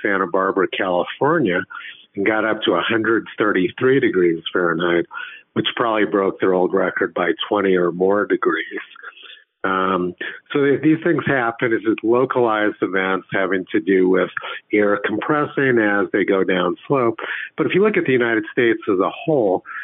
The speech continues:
um, last year's records, the number of records set in the United States w-, w-, was less than one-fifth of what was set in nineteen thirty-six.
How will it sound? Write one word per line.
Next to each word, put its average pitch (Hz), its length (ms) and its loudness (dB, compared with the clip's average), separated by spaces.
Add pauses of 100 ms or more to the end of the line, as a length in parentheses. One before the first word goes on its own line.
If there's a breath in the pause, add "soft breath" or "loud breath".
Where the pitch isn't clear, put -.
(300 loud breath)
um, 90 560 -2 (400)
last 113 520 0
year's 104 520 4
records, 95 760 0
the 95 80 0
number 101 260 2
of 82 80 0
records 98 500 0 (100)
set 98 180 2
in 95 100 2
the 90 80 2
United 87 360 2 (100)
States 127 360 4 (800 loud breath)
w-, 135 140 4
w-, 113 300 2 (200)
was 127 240 2
less 127 360 2
than 110 160 4
one-fifth 107 800 0
of 104 80 4
what 95 240 2
was 95 200 2
set 95 200 2
in 92 120 0
nineteen 90 600 0
thirty-six. 95 720 0